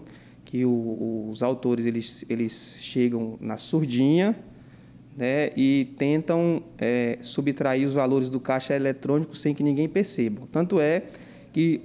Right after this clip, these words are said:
a ação somente foi constatada no dia seguinte pela gerência do banco, que ao chegar no banco, constatou o caixa eletrônico perfurado,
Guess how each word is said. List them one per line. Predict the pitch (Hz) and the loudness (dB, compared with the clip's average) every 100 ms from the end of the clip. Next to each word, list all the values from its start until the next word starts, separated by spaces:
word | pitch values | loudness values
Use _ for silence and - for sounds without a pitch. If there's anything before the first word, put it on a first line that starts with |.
| - | -4
a | 147 | -4
ação | 165 - 165 175 | -4 -2 0 2
somente | 185 151 175 - | 2 2 2 2
foi | 165 156 | 0 0
constatada | - 202 - 180 160 135 139 151 151 | 0 0 2 -2 -2 -2 0 0 0
no | 143 | 0
dia | 143 | 0
seguinte | 170 160 131 135 160 165 - | 0 -2 0 2 0 -2 -6
pela | 139 139 135 | 0 0 2
gerência | 156 139 143 165 | 2 2 0 0
do | 170 | 0
banco, | 147 135 135 | 0 -2 -2
que | 117 139 | -4 0
ao | 175 214 | 2 0
chegar | - 170 127 117 | 0 0 2 0
no | 127 | 0
banco, | 147 135 143 170 220 - - - - - | 2 4 4 2 -4 -8 -16 -20 -20 -2
constatou | 196 220 - 208 - 156 170 208 - - - - - | 0 2 2 0 2 4 4 2 -6 -20 -20 -16 -4
o | 147 | -4
caixa | 147 143 143 | -2 -2 2
eletrônico | 139 131 123 123 110 | 0 2 0 0 0
perfurado, | 143 - 165 135 127 139 170 | -2 2 2 2 2 2 2